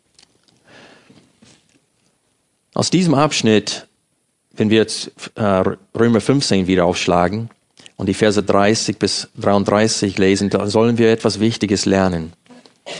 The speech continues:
In diesem Abschnitt ermahnt Paulus die Gemeinde in Rom, für ihn zu beten, weil er weiß, dass diese Gefahr groß ist.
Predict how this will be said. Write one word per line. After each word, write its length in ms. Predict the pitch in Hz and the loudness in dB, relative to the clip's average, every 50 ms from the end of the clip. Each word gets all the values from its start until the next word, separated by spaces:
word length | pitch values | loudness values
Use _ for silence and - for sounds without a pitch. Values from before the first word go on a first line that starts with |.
| - - - - - - - - - - - - - - | -14 -16 -16 -18 -20 -20 -20 -20 -20 -20 -20 -20 -8 -6
In 120 | 110 107 | 0 2
diesem 220 | 123 147 131 135 | 2 2 4 4
Abschnitt 400 | 135 147 - - - 139 135 - | 2 2 0 0 0 0 0 2
ermahnt 540 | - 127 117 110 107 110 123 147 151 - - | 2 2 2 4 4 4 2 2 0 -2 -4
Paulus 480 | - - 120 127 131 135 131 127 - - | -2 2 2 4 4 4 2 0 0 -2
die 120 | 123 113 | -2 0
Gemeinde 800 | 117 113 107 104 104 107 120 131 147 147 139 143 139 139 143 139 - | 2 2 2 2 2 2 2 2 2 2 2 4 4 4 2 0 0
in 160 | 127 110 101 | -2 0 0
Rom, 320 | 101 110 120 131 139 143 | 2 2 4 4 4 2
für 300 | 139 - - - 156 160 | 0 0 0 2 2 2
ihn 320 | - - 143 135 139 143 139 | 2 2 2 2 2 2 0
zu 180 | - - 127 | 0 0 0
beten, 640 | 110 - 113 123 131 143 135 - 113 110 107 113 113 - | 2 2 4 4 4 4 2 0 -2 -2 -2 -2 -2 -2
weil 340 | 107 104 107 127 143 135 - | 0 2 4 4 2 2 2
er 200 | 127 110 98 101 | 0 0 2 2
weiß, 300 | 98 101 101 98 - - | 4 4 2 2 0 0
dass 180 | 107 101 - | 0 -2 0
diese 220 | - 110 104 98 101 | 0 0 0 2 0
Gefahr 380 | 104 - - 95 92 95 92 | -2 -2 0 0 0 0 0
groß 400 | 90 101 101 101 101 101 - - | 2 2 2 2 2 0 -2 -4
ist. 260 | 87 82 - - - | -4 -4 -4 -6 -10